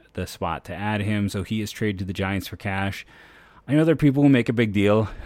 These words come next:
Uh, you know, they give up a, a kid in low A for, here's the thing with Myers. Myers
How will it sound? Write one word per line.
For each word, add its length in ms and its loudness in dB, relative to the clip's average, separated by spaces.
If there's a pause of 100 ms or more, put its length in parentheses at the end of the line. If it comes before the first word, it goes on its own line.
Uh, 340 -4
you 80 -6
know, 120 -2
they 100 -4
give 160 -2
up 160 -4
a, 260 -6 (540)
a 80 -8
kid 320 2
in 340 0
low 320 -2
A 460 -2 (560)
for, 600 -4 (440)
here's 340 -2
the 60 -6
thing 120 4
with 120 0
Myers. 460 -8
Myers 680 0